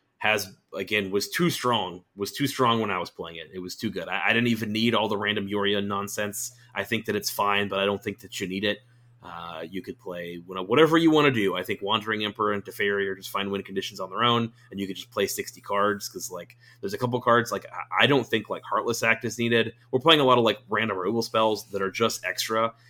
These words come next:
and you really don't need 'em. You know, you've got your Supreme Verdict, and what spirits or what's whoever gonna do about that? You know, some of those, some of those things, um,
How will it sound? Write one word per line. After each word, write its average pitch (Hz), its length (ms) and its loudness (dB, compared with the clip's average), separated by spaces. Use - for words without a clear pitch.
and 101 100 -4
you 110 100 2
really 156 240 8
don't 110 160 6
need 95 140 0
'em. - 80 -20
You 98 100 -10
know, 95 60 -4
you've 95 160 -6
got 117 220 2
your 117 80 -4
Supreme 113 360 -2
Verdict, 107 480 0
and 95 440 -4
what 101 180 -2
spirits 104 520 -2
or 101 40 -2
what's 101 220 -2
whoever 101 300 0
gonna 95 160 -4
do 101 120 -2
about 90 280 -6
that? 104 280 2
You 101 100 -4
know, 95 100 -2
some 101 220 -4
of 98 40 0
those, 95 240 0
some 120 140 0
of 113 80 0
those 107 200 0
things, 104 420 -2
um, 85 380 -12